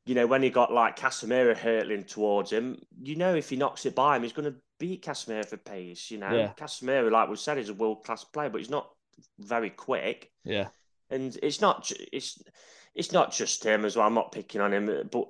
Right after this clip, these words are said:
Speaker 1: the fluidity again, like last night going forward, just, you know, like just Christian said, lump, you know, lumping it up to players, and we keep doing it. So you kinda, like Christian just said, you kinda like,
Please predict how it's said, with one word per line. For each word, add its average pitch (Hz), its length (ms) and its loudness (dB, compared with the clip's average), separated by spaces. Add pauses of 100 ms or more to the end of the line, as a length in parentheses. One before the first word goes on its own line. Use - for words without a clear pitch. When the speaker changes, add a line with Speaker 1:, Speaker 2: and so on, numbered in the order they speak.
Speaker 1:
the 120 80 -6
fluidity 117 720 6
again, 98 460 2
like 98 200 4
last - 260 -2
night 101 280 0
going 98 260 2
forward, 98 540 0
just, - 460 -6 (680)
you 123 80 4
know, 113 120 8
like 117 260 6
just - 200 -4
Christian 104 360 -2
said, 101 420 -2
lump, 147 280 4
you 85 120 -4 (400)
know, 147 200 0
lumping 160 360 0
it 131 100 2
up 135 200 2
to - 100 -16
players, 87 520 0
and 120 120 0
we 135 80 2
keep 180 340 0
doing 160 240 4
it. - 140 0
So 123 220 2
you - 440 -6
kinda, 151 420 2 (460)
like 123 300 6
Christian 113 340 -4
just 104 240 -4
said, 120 200 -2
you 110 60 -8
kinda 127 380 2
like, 110 340 6